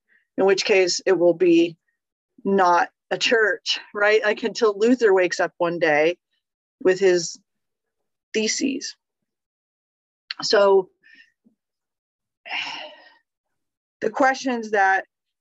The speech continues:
so I, I was starting to see some social things and,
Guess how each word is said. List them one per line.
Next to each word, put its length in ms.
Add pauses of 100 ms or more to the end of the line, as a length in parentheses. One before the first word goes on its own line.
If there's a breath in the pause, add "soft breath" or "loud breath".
(260)
so 140
I, 220
I 60
was 160
starting 380
to 140
see 320
some 280
social 520
things 480
and, 420